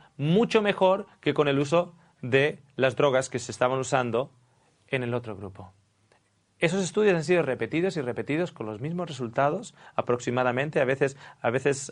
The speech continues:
ah, había más gente que se, que se recuperaba,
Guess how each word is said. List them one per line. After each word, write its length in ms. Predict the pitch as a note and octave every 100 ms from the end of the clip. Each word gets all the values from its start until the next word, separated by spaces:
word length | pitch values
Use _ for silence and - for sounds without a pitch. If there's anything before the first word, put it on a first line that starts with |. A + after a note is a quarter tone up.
| -
ah, 240 | A#2+ A2+
había 360 | A#2+ A#2 C3+ B2 - - -
más 360 | A#2+ C#3 C#3
gente 280 | D3+ D3 D3
que 120 | C#3
se, 600 | C#3 B2+ B2 A2+ A2 - -
que 100 | A#2+
se 140 | A#2
recuperaba, 720 | A2 A#2 A#2+ E3 F3 F3